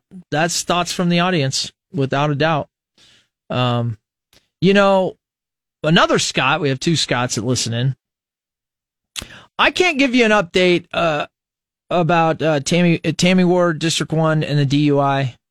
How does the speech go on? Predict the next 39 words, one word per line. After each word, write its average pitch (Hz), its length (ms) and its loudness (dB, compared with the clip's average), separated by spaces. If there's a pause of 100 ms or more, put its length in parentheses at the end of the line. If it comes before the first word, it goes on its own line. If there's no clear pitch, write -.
(120)
Um, 131 400 -2
you 143 80 0
know, 131 100 2
she 143 140 0
got 165 160 2
the 160 80 -8
D 156 100 0
U 156 140 2
I. 139 200 2
There 139 80 0
was 131 140 -2
an 143 60 -2
accident. 143 380 0
It - 20 -2
was 131 120 2
in 151 100 4
the 143 80 4
newspapers. 135 880 0 (480)
Uh, 123 200 -2
clearly, 143 380 2
it's 127 140 0
not 135 140 0
gonna 135 120 0
be 127 100 0
covered 131 300 0
a 131 60 0
lot. 123 400 0 (440)
Uh, 117 420 -2
she - 180 0
did 131 200 0
go 139 100 2
get 131 180 -2
treated 131 360 0
for 123 140 -2
injuries. 127 680 2
I 120 180 -2
suspect, - 760 -2 (580)
uh, 120 220 0
she, 123 480 0